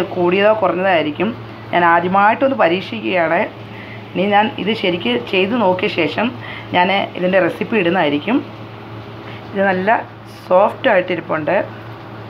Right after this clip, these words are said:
ഞാൻ ഫസ്റ്റ്, അത്, അതാ ഞാൻ പറഞ്ഞ ഫസ്റ്റ് ടൈമിലാണ് ഞാൻ ചെയ്യുന്നത്.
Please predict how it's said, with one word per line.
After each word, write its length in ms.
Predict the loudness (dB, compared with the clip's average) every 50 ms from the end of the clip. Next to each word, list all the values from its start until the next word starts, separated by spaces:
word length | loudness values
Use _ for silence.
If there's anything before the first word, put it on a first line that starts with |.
| -16 -16 -16 -16 -16 -16 -16 -16 -16 -16 -16 -16 -16 -16 -16 -14 -8 -4
ഞാൻ 160 | -2 -2 0 2 2 2 0 -2 -6 -12 -16 -16 -16 -16 -16 -16 -16 -16 -16 -16 -4 -2
ഫസ്റ്റ്, 480 | 0 0 0 -4 -8 -12 -10 -4 0 2 4
അത്, 100 | 4 4 4 4
അതാ 160 | 4 4 4 4 4 4
ഞാൻ 80 | 2 2 2
പറഞ്ഞ 200 | 2 2 2 0 0 0
ഫസ്റ്റ് 240 | 0 -2 -2 -4 -2
ടൈമിലാണ് 400 | -2 -2 0 2 2 2 2 2 0
ഞാൻ 100 | 0 -2 -2 -2
ചെയ്യുന്നത്. 460 | 0 2 2 2 2 2 2 4 4